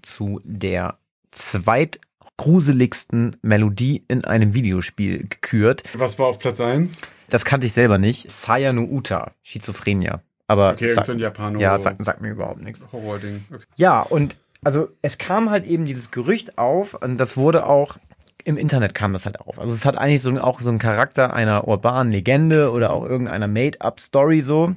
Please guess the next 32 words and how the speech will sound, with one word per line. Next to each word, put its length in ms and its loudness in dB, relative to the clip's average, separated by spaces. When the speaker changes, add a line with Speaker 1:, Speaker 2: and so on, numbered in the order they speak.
Speaker 1:
Und 100 -6
es 120 -6
gab 200 2
eben 120 -4
dieses 180 -8
Gerücht, 320 0
dass 140 0
sich 100 -10
im 100 -2
Frühjahr 300 0
eben 200 -2
über 360 0
hundert 260 -4
Kinder 320 0
in, 300 -2
äh, 140 -2
Japan 760 0
eben 340 0
selber 300 0
umgebracht 520 0
haben 280 0
und 320 2
ganz 240 2
viele 180 2
andere 280 2
Kinder 380 2
Nasenbluten 1000 0
oder 180 -2
Kopfschmerzen, 800 -2
Halluzinationen, 840 -2
Panikattacken, 600 -2
Schlafstörungen 760 -2